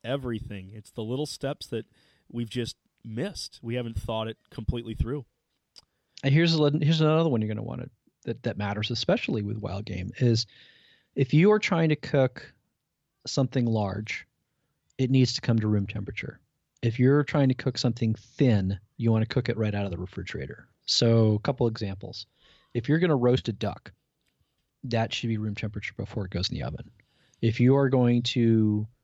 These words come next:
Speaker 2: cook a teal breast with no skin on it, that should co-, that should come right out of the refrigerator. Now, the theory is this. So if you've ever cooked skirt steak or flank steak, you know that you want that really good char.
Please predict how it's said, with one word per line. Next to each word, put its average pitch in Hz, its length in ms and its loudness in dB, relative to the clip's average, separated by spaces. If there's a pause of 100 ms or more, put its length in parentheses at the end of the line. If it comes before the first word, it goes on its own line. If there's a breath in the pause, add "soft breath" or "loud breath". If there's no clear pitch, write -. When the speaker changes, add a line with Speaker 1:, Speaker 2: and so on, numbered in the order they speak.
(340)
Speaker 2:
cook 123 400 0
a 120 80 -2
teal 185 400 4
breast - 540 -4
with 104 140 -4
no 127 160 4
skin - 280 0
on 185 180 2
it, 220 200 -2
that 120 220 -6
should - 140 -10
co-, 113 200 -6
that 127 180 0
should - 140 -4
come 107 180 0
right 110 160 4
out 113 140 4
of 110 60 2
the 104 80 0
refrigerator. - 600 -8 (1120 soft breath)
Now, 113 460 4 (280)
the 117 180 0
theory 202 420 6
is 107 100 4
this. - 360 -4 (1400)
So - 120 0
if 120 80 0
you've 135 100 2
ever 160 140 2
cooked 139 200 -2
skirt 123 260 0
steak 110 260 0
or - 40 -20
flank 107 240 -4
steak, - 280 -10 (1000)
you 131 320 4
know 131 380 4
that 110 100 -6
you 131 140 -4
want 135 200 -2
that 113 160 -4
really 135 420 4
good 120 380 -2
char. - 540 -2